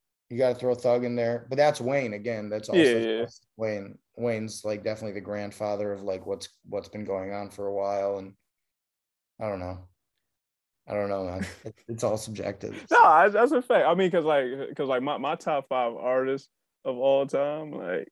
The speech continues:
Speaker 2: it, it, it look a little, little bit different. <laughs>
Speaker 1: Wh-, who are yours?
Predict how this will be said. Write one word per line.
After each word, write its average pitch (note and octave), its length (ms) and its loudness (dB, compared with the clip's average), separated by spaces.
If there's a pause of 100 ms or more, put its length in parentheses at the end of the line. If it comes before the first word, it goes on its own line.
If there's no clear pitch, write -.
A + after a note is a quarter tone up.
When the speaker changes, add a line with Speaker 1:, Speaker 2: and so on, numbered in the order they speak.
(320)
Speaker 2:
it, A#2+ 300 0
it, B2 180 -2
it C3+ 180 2
look C3 240 0
a B2 40 0
little, D3 460 6
little C#3+ 440 4
bit C#3+ 220 4
different. C3 400 2
<laughs> A#4+ 600 -2
Speaker 1:
Wh-, - 520 0
who B2 180 0
are C#3 140 6
yours? C#3+ 420 2